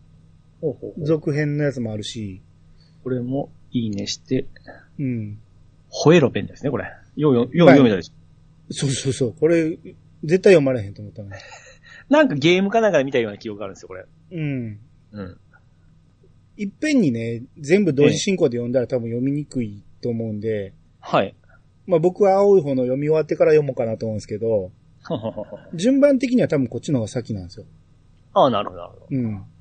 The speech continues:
Speaker 2: で、同じように、
Speaker 1: うん。
Speaker 2: えー、漫画家の話なんで、
Speaker 1: うん、うん、うん。
Speaker 2: うん、多分自分が主人公みたいな感じだと思うんですよ。
Speaker 1: はい、はい、はい。
Speaker 2: うん。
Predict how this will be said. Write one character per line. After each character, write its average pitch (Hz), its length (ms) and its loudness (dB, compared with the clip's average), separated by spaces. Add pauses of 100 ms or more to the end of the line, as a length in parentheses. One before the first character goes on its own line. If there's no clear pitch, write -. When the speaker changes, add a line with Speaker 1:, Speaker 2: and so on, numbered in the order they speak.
(1120)
Speaker 2:
で、 147 800 2
同 180 320 2
じ 190 240 -6
よ 220 200 4
う 165 60 6
に、 131 440 0 (340)
Speaker 1:
う 110 40 -14
ん。 98 160 -14 (340)
Speaker 2:
え 139 420 4
ー、 - 0 -
漫 147 240 2
画 165 140 6
家 175 640 8
の 202 140 4
話 170 380 0
な 101 100 -8
ん 98 120 -10
で、 101 260 -8 (500)
Speaker 1:
う - 60 -8
ん、 - 20 -4
う 127 40 -8
ん、 - 40 -12 (320)
う 160 120 0
ん。 139 80 2
Speaker 2:
う - 40 2
ん、 131 40 -2
多 180 120 8
分 156 100 4
自 135 180 0
分 180 280 2
が 190 100 4
主 180 200 -2
人 185 220 0
公 107 360 0 (640)
み 170 120 0
た 143 100 6
い - 20 4
な 110 80 -2
感 117 140 -4
じ 107 80 -4
だ 104 60 -4
と - 80 -8
思 98 80 -4
う - 20 -8
ん - 0 -
で 92 60 -12
す - 60 -10
よ。 - 60 -16 (400)
Speaker 1:
は 131 220 0
い、 92 40 -4
は 92 120 -8
い、 85 80 -12
は - 80 -14
い。 - 40 -10
Speaker 2:
う 139 120 2
ん。 104 320 -2